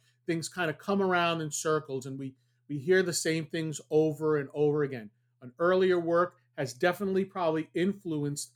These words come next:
this other, uh, person. To learn more about A Fool for Learning, or if you wish to contact me to assist you and your organization with an appropriate learning solution to meet your business needs, please visit my website at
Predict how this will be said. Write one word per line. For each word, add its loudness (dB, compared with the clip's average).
this -4
other, 0
uh, -4
person. -4
To 4
learn 4
more 8
about 8
A 6
Fool 2
for -2
Learning, 4
or 4
if -4
you -6
wish -6
to -8
contact 2
me -2
to 0
assist -6
you 0
and -6
your -4
organization -2
with 2
an 4
appropriate 2
learning 2
solution -6
to -4
meet -4
your 2
business -6
needs, -2
please 2
visit 2
my 4
website 4
at 2